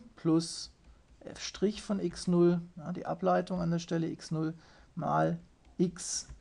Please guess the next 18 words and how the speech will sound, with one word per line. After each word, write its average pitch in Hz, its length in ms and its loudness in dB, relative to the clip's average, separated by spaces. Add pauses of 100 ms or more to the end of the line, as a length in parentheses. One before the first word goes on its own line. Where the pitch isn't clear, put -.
minus 156 500 0
x - 260 -10
null. - 220 -10 (1800)
Das 185 240 4
hier, 226 360 2 (1700)
das 151 220 -4
ist - 180 -6
ja 170 80 2
grad 151 400 0 (1500)
die 170 80 -6
Tangente 143 560 -4 (520)
an 156 160 -10
der 160 100 -6
Stelle 160 320 -4
x - 280 -12
null. 147 180 -16 (1300)
Und 180 140 0
jetzt 208 420 6